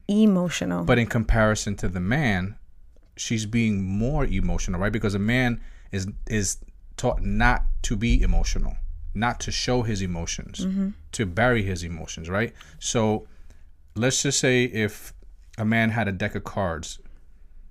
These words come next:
Speaker 2: right? And he had five cards in his hand, and each, each card represented an, an emotion that he
Speaker 1: Mm-hmm.
Speaker 2: was allowed to, to show.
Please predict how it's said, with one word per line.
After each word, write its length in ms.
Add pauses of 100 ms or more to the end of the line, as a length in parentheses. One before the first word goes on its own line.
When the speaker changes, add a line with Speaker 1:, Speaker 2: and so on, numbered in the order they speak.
(480)
Speaker 2:
right? 320
And 460 (680)
he 180
had 140
five 260
cards 320
in 60
his 160
hand, 400
and 160
each, 280
each 280
card 320
represented 480
an, 160
an 140
emotion 500 (180)
that 200
he 60
Speaker 1:
Mm-hmm. 60
Speaker 2:
was 80
allowed 400
to, 360 (760)
to 260
show. 460